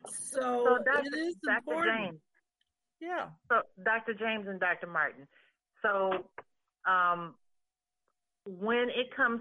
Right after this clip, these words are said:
Speaker 2: to asking those questions, should that be, um, left on the patient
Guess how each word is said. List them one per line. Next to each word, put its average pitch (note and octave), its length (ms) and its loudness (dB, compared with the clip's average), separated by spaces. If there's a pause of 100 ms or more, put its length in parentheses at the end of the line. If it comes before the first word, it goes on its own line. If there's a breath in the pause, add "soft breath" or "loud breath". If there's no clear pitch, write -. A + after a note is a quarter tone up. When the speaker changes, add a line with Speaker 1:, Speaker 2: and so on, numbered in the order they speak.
(220)
Speaker 2:
to G3 460 -2
asking A3 480 0
those G3+ 340 0
questions, F3 720 -4 (800)
should G#3 220 0
that G#3+ 400 -2
be, G3 760 -6 (200)
um, E3 540 2 (440)
left G#3 420 0 (120)
on F#3 220 2
the E3 80 0 (160)
patient A#3 560 -2